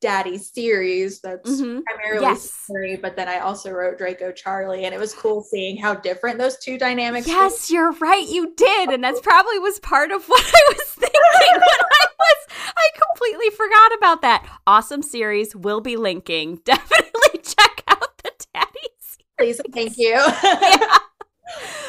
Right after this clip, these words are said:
Speaker 2: Oh,
Speaker 1: Like
Speaker 2: man, so good, so good. Yeah, that's
Speaker 1: That was the fun thing, was, like, Snape is more of, like, a harsh daddy, whereas Charlie's
Speaker 2: Yes.
Speaker 1: more of a kind, like,
Speaker 2: Ki-,
Speaker 1: caretaker.
Speaker 2: yes,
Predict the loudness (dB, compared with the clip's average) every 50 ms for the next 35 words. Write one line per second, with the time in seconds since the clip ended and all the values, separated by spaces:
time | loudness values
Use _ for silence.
0 | -16 -16 -8 -4 -2 -2 2 4 2 2 2 -2 -6 -6 -6 -6 -6 -8 -12 _
1 | -18 -8 -6 -4 -2 -2 -4 -6 -8 -8 -8 -8 -8 -10 -16 -18 -14 -12 -10 -10
2 | -10 -12 -16 -16 -16 -16 _ -20 _ _ _ -8 -6 -4 -4 -4 -2 -2 -4 -4
3 | -6 -16 _ _ _ _ _ -6 -2 -2 -2 -4 -4 -8 -4 -2 -4 -2 -2 -4
4 | -4 -2 -4 -6 -6 -6 -10 -10 -12 -14 -12 -12 -12 -10 -10 -12 -12 -10 -10 -8
5 | -8 -6 -6 -6 -8 -10 -10 -12 -18 -20 _ _ -6 -4 -2 -2 -4 -6 -8 -10
6 | -10 -10 -12 -14 _ _ -16 -6 -4 -2 0 2 0 0 0 0 0 2 2 2
7 | 2 2 0 -2 -10 -10 -10 -8 -8 -8 -10 -10 -10 -14 -16 -16 -10 -8 -8 -6
8 | -6 -6 -6 -4 -2 0 0 -2 -2 -4 -10 -16 -16 -14 -12 -6 -6 -6 -6 -6
9 | -12 _ _ _ _ _ -20 -12 -6 -4 -4 -2 -4 -4 -6 -8 -8 -8 -8 -8
10 | -12 -14 -12 -8 -6 -4 -6 -6 -6 -6 -4 0 0 0 0 0 -4 -10 -18 -20